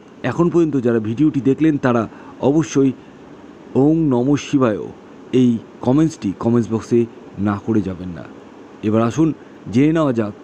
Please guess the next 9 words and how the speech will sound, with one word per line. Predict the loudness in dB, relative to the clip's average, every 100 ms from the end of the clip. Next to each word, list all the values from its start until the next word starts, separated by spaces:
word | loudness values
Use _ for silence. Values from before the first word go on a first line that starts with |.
| -20 -18
সেই | -2 0 0 -4 -14 -20 -4
পাঁচটি | -2 -2 -2 -4
সৌভাগ্যশালী | -2 0 0 0 -4 -6 -2 0 2
রাশির | 0 -2 -4 -4 -4
নাম, | -10 -18 -20 -20 -20 -16 0
যে | 0
রাশিগুলি | 2 2 2 2 0 -4 -18 -20 -18
শ্রাবণ | -2 0 2 2 0
মাসে | -4 0